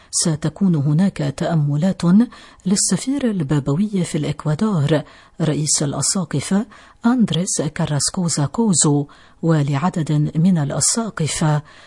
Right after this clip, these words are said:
حول بعض فصول الإرشاد الرسولي فرح الحب حول الحب في العائلة الذي وقعه البابا فرانسيس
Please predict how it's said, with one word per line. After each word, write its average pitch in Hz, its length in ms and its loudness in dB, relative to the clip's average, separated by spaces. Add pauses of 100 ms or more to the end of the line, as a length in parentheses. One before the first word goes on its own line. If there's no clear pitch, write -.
(160)
حول 156 340 -2
بعض 156 300 0
فصول 220 540 -2
الإرشاد 185 640 0
الرسولي 156 920 0 (300)
فرح 165 400 -2
الحب 156 560 -2 (340)
حول 185 300 0
الحب 160 400 -4
في 151 180 -4
العائلة 147 680 0 (400)
الذي 156 380 0
وقعه 147 560 -2
البابا 156 460 -2
فرانسيس 202 840 0